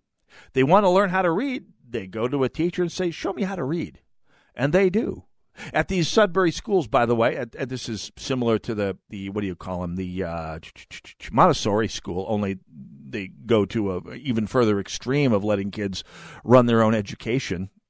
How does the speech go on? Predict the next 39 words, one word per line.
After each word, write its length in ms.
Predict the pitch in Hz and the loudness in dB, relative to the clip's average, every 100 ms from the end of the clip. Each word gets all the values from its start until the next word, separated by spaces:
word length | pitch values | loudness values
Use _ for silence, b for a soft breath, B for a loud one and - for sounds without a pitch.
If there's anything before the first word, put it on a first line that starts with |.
| _ - | _ -16
It 120 | - | -6
sounds 340 | - 311 285 | 4 6 6
all 160 | 214 220 | 2 2
very, 360 | 151 170 165 120 | 2 2 0 -2
very 360 | 123 135 123 104 - | -4 -2 -2 -4 -10
hippie 400 | - 131 117 98 | -8 -6 -4 -4
and 60 | 87 | -4
dippy, 300 | 110 - 90 | -6 -4 -6
by 160 | 95 | -6
the 100 | 87 | -6
way, 140 | 82 85 | -4 -6
but 160 | 92 | -6
it's 140 | 85 - | -8 -10
not. 260 | 90 73 | -10 -10
It 80 | 80 | -8
actually 300 | 95 - 98 | -8 -8 -6
works, 500 | 82 104 87 - - | 0 0 0 -4 -14
uh, 220 | - 80 69 | -10 -8 -6
for 200 | 92 80 - | -6 -6 -6
the 80 | 82 | -6
right 200 | 85 - | -6 -6
kids 280 | 90 85 90 | -8 -6 -6
anyway, 360 | 87 80 98 | -4 -2 0
and 180 | 98 85 B B B B B | 0 -2 B B B B B
the 80 | - | 2
right 180 | 107 107 | 4 4
kids 220 | - 107 | 2 2
aren't 180 | 107 98 | 2 2
most 280 | 98 147 - | 6 6 6
of 80 | 113 | 0
them 260 | 95 113 135 | 0 -4 -4
<laughs> 80 | 110 | 0
in, 500 | 156 107 110 101 107 | 0 2 0 0 -2
in, 400 | - 104 101 98 - | 0 0 0 -2 -6
in 280 | 113 101 98 | -4 -4 -4
point 200 | 127 117 | 0 2
of 80 | 101 | 2
fact, 340 | 107 95 - B B B B | -2 -4 -6 B B B B
but, 440 | 117 143 131 - | 8 8 8 0